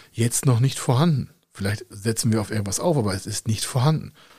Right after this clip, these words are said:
Das heißt, wir gucken heute, das Unternehmen guckt heute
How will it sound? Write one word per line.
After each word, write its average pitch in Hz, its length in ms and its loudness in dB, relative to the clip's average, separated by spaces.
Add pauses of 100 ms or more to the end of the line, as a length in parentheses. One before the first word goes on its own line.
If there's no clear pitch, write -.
(240)
Das - 160 -14
heißt, 110 340 -2
wir 92 140 -6
gucken 151 480 0
heute, 160 400 2 (240)
das 73 160 -12
Unternehmen 90 300 -2
guckt - 240 -8
heute 165 340 0